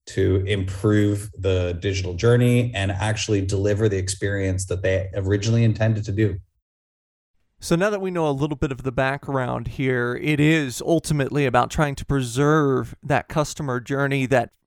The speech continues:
Speaker 2: frictionless, or at least as frictionless as possible, customer journey. Obviously, customer hijacking undoes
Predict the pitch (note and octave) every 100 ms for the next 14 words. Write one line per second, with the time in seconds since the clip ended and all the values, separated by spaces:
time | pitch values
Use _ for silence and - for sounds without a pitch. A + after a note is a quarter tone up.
0 | _ _ - G#3 - D3+ B2 B2 C#3+ B2
1 | A2+ C#3+ C3 - - C#3+ - E3+ - C#3+
2 | B2+ B2 - D3 D3+ A#2+ B2 - B2+ -
3 | - D3+ C3 B2+ _ _ - D#3 D#3+ D#3+
4 | D#3 _ _ _ _ C3 G3 G3 F#3+ E3+
5 | E3+ - D3+ C#3 D3 D3 C3+ C#3 C#3+ C#3
6 | B2+ - D3+ D3 C#3 D3 B2+ A2